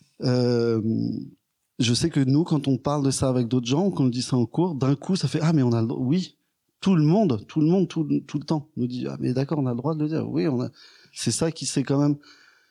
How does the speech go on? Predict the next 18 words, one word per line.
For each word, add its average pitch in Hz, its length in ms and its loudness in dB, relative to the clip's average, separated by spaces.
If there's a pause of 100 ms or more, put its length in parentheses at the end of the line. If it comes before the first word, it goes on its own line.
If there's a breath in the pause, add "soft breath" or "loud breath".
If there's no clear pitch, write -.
(440 soft breath)
passé 151 460 -2
régulièrement. 131 640 2
Donc, 131 300 -2
il 143 40 2
y - 20 4
a 135 60 4
eu 165 140 4
un, 135 300 2
un 131 140 2
phénomène 143 500 2
à 131 60 4
un 123 80 4
moment 127 240 2
donné, 131 340 2
euh, 107 340 0 (920 soft breath)
un 127 120 2
peu, - 180 -2
euh, 120 540 2